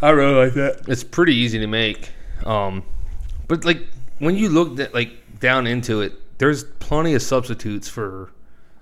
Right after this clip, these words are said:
Speaker 2: a lot of things. Like, we've made pizza with cauliflower rice before.
Speaker 1: It didn't turn out as good. I think, you know what we need to get?
Speaker 2: Hmm.
Speaker 1: Sorry, I was away from the mark. Um, so cook the cauliflower we normally do and get
Speaker 2: Yeah.
Speaker 1: a cheesecloth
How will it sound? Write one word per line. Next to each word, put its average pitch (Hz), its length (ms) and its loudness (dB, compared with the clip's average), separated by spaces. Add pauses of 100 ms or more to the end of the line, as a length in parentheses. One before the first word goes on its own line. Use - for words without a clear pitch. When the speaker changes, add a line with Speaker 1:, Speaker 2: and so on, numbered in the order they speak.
(100)
Speaker 2:
a 104 140 0
lot 120 200 4
of 131 120 2
things. 87 440 -8 (840)
Like, 107 160 -4
we've 135 220 6
made 123 260 2
pizza 139 460 2
with 117 220 -2
cauliflower 123 580 2
rice 131 240 -2
before. 147 460 -2 (300)
Speaker 1:
It 156 80 -6
didn't 180 260 -4 (440)
turn - 460 12
out 254 260 2
as 233 140 -4
good. 220 160 -4
I 190 120 -4
think, 254 320 -2
you 139 100 -6
know 156 100 -2
what 147 80 -4
we 143 60 -4
need 139 160 -4
to 117 60 -2
get? 117 220 -4 (240)
Speaker 2:
Hmm. 117 160 2 (300)
Speaker 1:
Sorry, 117 240 2
I - 20 4
was 107 140 2
away 110 160 2
from 107 180 0
the 107 60 -2
mark. 110 240 0 (460)
Um, 120 420 2 (120)
so 123 320 2 (160)
cook 180 180 4
the 147 80 0
cauliflower 143 400 6
we 117 80 4
normally 120 260 0
do 143 240 0
and 120 80 -4
get 120 140 2
Speaker 2:
Yeah. - 60 0
Speaker 1:
a - 20 -6
cheesecloth 117 800 0